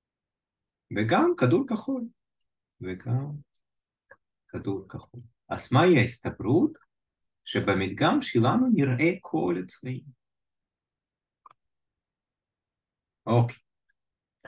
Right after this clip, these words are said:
איך אנחנו יכולים לרשום את המאורה הזו?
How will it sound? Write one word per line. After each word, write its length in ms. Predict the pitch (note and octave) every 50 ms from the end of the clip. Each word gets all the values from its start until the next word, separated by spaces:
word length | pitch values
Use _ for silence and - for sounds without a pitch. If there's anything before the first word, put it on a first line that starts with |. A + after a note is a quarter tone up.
| _ - - - _ _ _ _ _ -
איך 160 | C3 C#3 -
אנחנו 280 | D#3 D3 C#3+ - - A#2+
יכולים 260 | A#2+ A#2 A2+ A2 G2+
לרשום 380 | F#2+ F#2 - - A2 A2 G#2
את 120 | F#2+ - G2
המאורה 500 | F2+ F2+ F2+ F2 E2+ E2 E2 D#2+ D#2+ D#2
הזו? 380 | D2+ - - C3 D#3 - -